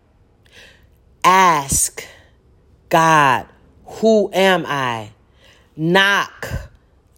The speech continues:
The door's gonna be answered. Seek and you shall find. Seriously, ask God, "Who am I?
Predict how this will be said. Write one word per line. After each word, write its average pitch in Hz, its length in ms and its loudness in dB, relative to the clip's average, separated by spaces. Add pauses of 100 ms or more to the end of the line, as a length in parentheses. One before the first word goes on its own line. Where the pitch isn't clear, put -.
The 175 100 2
door's 190 420 4
gonna 180 280 2
be 170 260 -6
answered. 175 500 -2
Seek - 540 -4
and 180 160 0
you 175 140 -4
shall 160 280 -2
find. 175 880 -2 (1200)
Seriously, 220 720 0
ask 202 420 -4
God, 196 600 0 (1700)
"Who 285 380 4
am 269 260 2
I? 131 360 -4